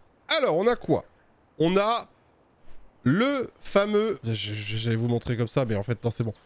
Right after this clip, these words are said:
Le fameux livre. Le fameux livre, on l'ouvre. Image. Ah, c'est un livre d'images. <clears throat> Trop bien.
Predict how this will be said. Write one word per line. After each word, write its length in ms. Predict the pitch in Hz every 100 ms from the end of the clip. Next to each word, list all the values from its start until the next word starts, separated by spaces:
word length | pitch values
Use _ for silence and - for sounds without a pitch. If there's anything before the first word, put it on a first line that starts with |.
| _ -
Le 240 | 131 202 269
fameux 300 | 269 254 226
livre. 460 | 220 277 233 101 - - - _ -
Le 100 | 135
fameux 220 | 185 185
livre, 180 | 233 180
on 80 | 190
l'ouvre. 420 | 240 302 190 120 - _ _ _ - - - _ _ _ _ _ - _ _ - - - _ -
Image. 560 | 165 175 208 226 156 110 - _ _ _ _ _ _ _ _
Ah, 60 | -
c'est 120 | -
un 60 | 143
livre 140 | 139
d'images. 480 | 135 160 185 139 95 - - - _ -
<clears throat> 2000 | - 160 147 135 92 - - - - _ _ _ _ _ _ - - - _
Trop 140 | 113 123
bien. 200 | 156